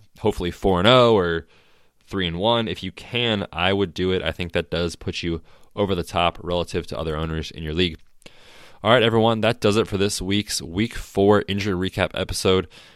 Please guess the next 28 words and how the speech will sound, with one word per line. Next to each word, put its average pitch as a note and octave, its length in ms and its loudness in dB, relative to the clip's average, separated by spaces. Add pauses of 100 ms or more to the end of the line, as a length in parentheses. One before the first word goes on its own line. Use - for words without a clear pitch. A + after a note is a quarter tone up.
(140)
Thank A2+ 140 4
you G#2+ 60 -6
so - 140 -6
much G#2+ 140 0
for F#2+ 80 -10
tuning G2+ 300 -4
in. G2+ 160 2
Like G2+ 160 -2
I A#2 80 2
said, G2 260 2
if - 160 -4
you G#2+ 80 -2
like G#2+ 200 2
what D3+ 100 0
you're G2 120 -4
hearing, G#2+ 400 0 (400)
uh, F#2+ 240 -2
we G#2 120 -2
love A2 220 2
to A2+ 60 0
hear G#2 160 2
from G2+ 140 -4
you G2 80 -2
guys. F#2+ 500 4
Find A2+ 400 0
us A#2 320 0
on F2 200 -6
Twitter A#2+ 500 4